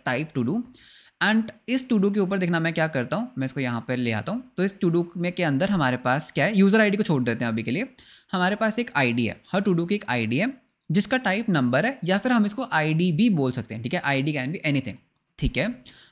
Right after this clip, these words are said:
हम इसको यहाँ पे इंटीजर भी बोल सकते हैं, कोई दिक्कत नहीं है। उसके बाद हमारे पास एक टाइटल है,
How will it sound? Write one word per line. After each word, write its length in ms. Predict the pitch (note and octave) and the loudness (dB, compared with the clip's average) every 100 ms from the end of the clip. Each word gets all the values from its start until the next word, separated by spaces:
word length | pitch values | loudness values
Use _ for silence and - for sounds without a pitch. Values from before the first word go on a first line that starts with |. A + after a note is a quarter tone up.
| - | 0
हम 120 | G#3 | 2
इसको 160 | A3 A#3 | 2 0
यहाँ 120 | F#3 | 0
पे 120 | C4 | 0
इंटीजर 440 | B3+ F3 E3 D3 C3+ | 2 2 4 2 2
भी 80 | B2 | 0
बोल 160 | A2+ | -2
सकते 220 | A#2+ - | -6 -4
हैं, 80 | A#3+ | -2
कोई 120 | F3+ | 2
दिक्कत 280 | C3+ - A2+ | 0 0 -6
नहीं 100 | G2+ | -8
है। 100 | - _ - | -14 _ -10
उसके 200 | E3+ G3+ | -4 0
बाद 160 | F#3+ | 0
हमारे 280 | F#3+ D#3 C3 | 2 0 0
पास 200 | C3 C#3 | -2 -2
एक 100 | E3 | -2
टाइटल 360 | C3 A2+ A2 | -2 -2 0
है, 100 | A#2+ | 0